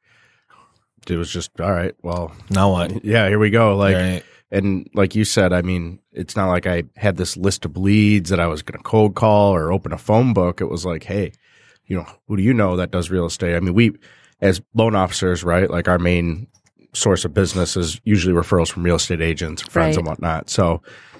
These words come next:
Speaker 1: that was, uh, the struggle that we had, right? Once you get there, though, and you have that base, it's like, why would you ever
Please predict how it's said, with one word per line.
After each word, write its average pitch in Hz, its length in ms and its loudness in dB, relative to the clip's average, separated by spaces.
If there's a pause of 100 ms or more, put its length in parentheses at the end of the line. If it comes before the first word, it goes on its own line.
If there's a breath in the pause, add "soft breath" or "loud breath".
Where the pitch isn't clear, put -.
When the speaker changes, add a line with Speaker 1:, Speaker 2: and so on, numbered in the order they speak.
(300 loud breath)
Speaker 1:
that 110 240 2
was, 92 280 -2
uh, 87 460 2 (240)
the 85 560 -6 (240)
struggle 92 580 -6 (100)
that 87 160 -2
we 107 160 0
had, 82 340 -4
right? 87 260 -8
Once 110 220 -4
you 101 60 -4
get 117 240 -2
there, 95 200 2
though, 90 240 -2
and 87 160 -4
you 85 80 -4
have 92 140 -2
that 82 200 -6
base, 98 360 -2
it's 90 180 -8
like, 85 280 -6 (920)
why 104 100 2
would 92 180 0
you 95 100 0
ever 98 260 -2